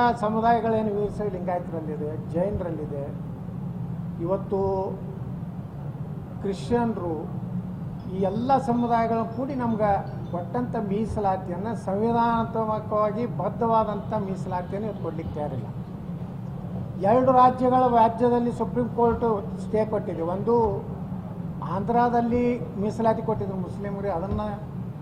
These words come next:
ಇದು ಮಾಡಿದ್ರು, ತಡೆ ಆಗಿದೆ. ಹೈಕೋರ್ಟ್, ಆಂಧ್ರ ಹೈಕೋರ್ಟ್ ಅಂತೂ ಕೊಡ್ಲಿಕ್ಕೆ ಬರೋದಿಲ್ಲ ಅಂತ ಹೇಳ್ಬಿಟ್ಟಾರೆ,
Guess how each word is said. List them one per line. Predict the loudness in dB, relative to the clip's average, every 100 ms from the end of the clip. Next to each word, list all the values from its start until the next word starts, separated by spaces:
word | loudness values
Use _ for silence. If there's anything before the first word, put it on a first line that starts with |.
| -6
ಇದು | -4 -2
ಮಾಡಿದ್ರು, | -2 -2 -4 -6 -8 -8 -8 -8 -8 -10 -10 -8 -4
ತಡೆ | 0 2 2 2 0
ಆಗಿದೆ. | 0 -2 -2 -2
ಹೈಕೋರ್ಟ್, | -2 2 4 4 2
ಆಂಧ್ರ | 2 2 2
ಹೈಕೋರ್ಟ್ | 0 -2 -2
ಅಂತೂ | -4 -2
ಕೊಡ್ಲಿಕ್ಕೆ | -2 -2 -2
ಬರೋದಿಲ್ಲ | -2 -2 -2 -2
ಅಂತ | -2
ಹೇಳ್ಬಿಟ್ಟಾರೆ, | -4 -4 -6